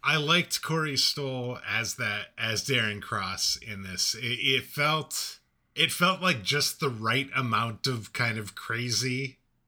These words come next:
villain sort of scenario. Um, there wasn't, it, it didn't come across as being sort of too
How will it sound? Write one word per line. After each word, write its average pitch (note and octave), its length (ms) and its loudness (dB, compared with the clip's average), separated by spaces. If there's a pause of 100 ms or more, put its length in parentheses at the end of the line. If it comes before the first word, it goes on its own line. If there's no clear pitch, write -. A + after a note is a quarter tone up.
(120)
villain C3+ 680 -2 (100)
sort D#3 340 2
of C#3 140 -2
scenario. D3+ 760 2 (380)
Um, A2+ 560 0 (260)
there C3+ 140 4
wasn't, C3 440 4
it, B2+ 340 -2
it B2+ 120 -2
didn't C3+ 240 -2
come B2+ 180 -2
across A#2+ 460 0
as A2 140 -4
being A2+ 520 -4 (380)
sort A#2+ 240 -2
of A2 220 -4
too A#2+ 380 -2